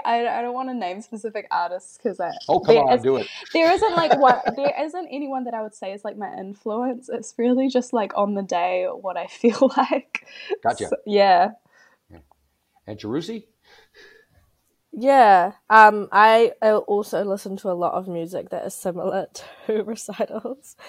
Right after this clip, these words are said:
Speaker 3: Um, there's this really cool band that, that they played while we were recording the Arrow music video. We had some downtime. They're
Speaker 2: Uh-huh.
Speaker 3: called Caroline. Really awesome, um, album. I feel like it's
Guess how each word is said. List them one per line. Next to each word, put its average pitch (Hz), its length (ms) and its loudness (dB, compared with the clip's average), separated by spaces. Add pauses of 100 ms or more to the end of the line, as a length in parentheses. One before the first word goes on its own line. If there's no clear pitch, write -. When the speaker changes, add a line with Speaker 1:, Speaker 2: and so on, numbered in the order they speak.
(340)
Speaker 3:
Um, 190 640 4 (1080)
there's 190 320 0
this 196 320 -8
really 190 260 -4
cool 185 160 -10
band 175 480 -4 (120)
that, 165 300 -4 (960)
that 190 480 -4
they 180 360 -8 (200)
played 180 600 -6
while 185 240 -2
we 175 100 -6
were 175 160 -8
recording 175 760 -10 (220)
the - 120 -10
Arrow 190 240 -2
music 185 320 -12
video. 175 260 -8
We 180 120 -8
had 185 120 -6
some 185 180 -6
downtime. 170 720 -6
They're 190 160 -8
Speaker 2:
Uh-huh. 101 100 -10
Speaker 3:
called 180 180 -8
Caroline. 175 840 -4 (560)
Really 254 420 8
awesome, 196 1000 0
um, 175 580 0
album. 170 680 -2
I 190 140 -4
feel 190 200 -8
like 190 200 -6
it's - 360 -16